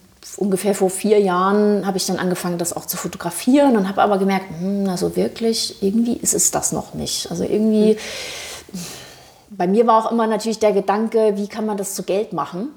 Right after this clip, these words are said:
Speaker 1: Also das
Speaker 2: <laughs> Ja,
Speaker 1: ist
Speaker 2: muss ja. Also das klingt total blöd und platt, aber das
Speaker 1: Ja.
Speaker 2: ist einfach so,
Speaker 1: Ne?
Speaker 2: weil du bist
Speaker 1: Genau.
Speaker 2: ja selbstständig.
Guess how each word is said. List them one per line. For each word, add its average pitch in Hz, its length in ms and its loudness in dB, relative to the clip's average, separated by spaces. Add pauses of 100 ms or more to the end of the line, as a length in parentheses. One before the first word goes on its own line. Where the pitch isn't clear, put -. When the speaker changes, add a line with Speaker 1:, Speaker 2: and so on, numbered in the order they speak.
(500)
Speaker 1:
Also 190 200 2
das 190 180 -2
Speaker 2:
<laughs> 226 60 -2
Ja, 208 120 6
Speaker 1:
ist 214 60 4
Speaker 2:
muss 254 220 0
ja. 208 180 4
Also 190 220 2
das 185 180 0
klingt 208 240 -2
total 185 320 2
blöd 226 280 2
und 185 120 0
platt, 220 260 -4
aber 165 140 0
das 175 180 -4 (140)
Speaker 1:
Ja. 226 320 2
Speaker 2:
ist - 120 -2
einfach 180 240 0
so, - 120 -6
Speaker 1:
Ne? 233 200 0
Speaker 2:
weil 180 180 2
du 175 60 0
bist 185 120 -2
Speaker 1:
Genau. 202 120 4
Speaker 2:
ja 190 40 4
selbstständig. 170 640 0